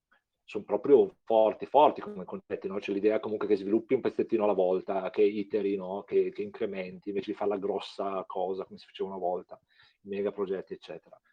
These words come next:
Una delle cose, no? L'altra cosa, questa idea che comunque le persone che fanno il lavoro si fermano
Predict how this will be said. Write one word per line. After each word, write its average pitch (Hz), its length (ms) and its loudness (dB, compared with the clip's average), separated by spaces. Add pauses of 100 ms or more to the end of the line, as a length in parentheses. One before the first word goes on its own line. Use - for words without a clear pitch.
(100)
Una 110 240 4
delle 98 160 4
cose, 90 340 -6
no? 95 220 -14
L'altra 135 340 0
cosa, 120 480 4
questa 117 300 -4
idea 113 180 2
che 151 120 0
comunque 110 400 -2
le 127 100 4
persone 147 400 -6
che - 80 -18
fanno 104 220 -6
il 101 60 0
lavoro 117 500 2 (260)
si - 220 -14
fermano 139 800 2